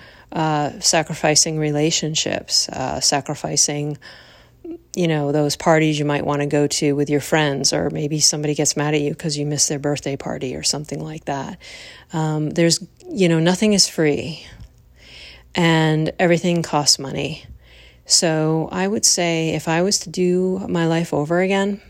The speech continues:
I would save a heck of a lot more money than I did. Um, I would,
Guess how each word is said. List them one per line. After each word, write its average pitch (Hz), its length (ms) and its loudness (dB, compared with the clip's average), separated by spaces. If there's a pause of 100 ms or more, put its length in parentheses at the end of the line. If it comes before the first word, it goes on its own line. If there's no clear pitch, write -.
(2250)
I 175 160 6
would 165 240 4
save 160 360 2
a 151 40 2
heck 147 240 -4
of 139 60 -4
a 139 40 0
lot 139 220 -4
more 147 140 -2
money 143 260 -4
than - 140 -6
I - 100 -6
did. - 300 -6 (1300)
Um, 156 600 -2 (120)
I 160 280 0
would, 147 560 -2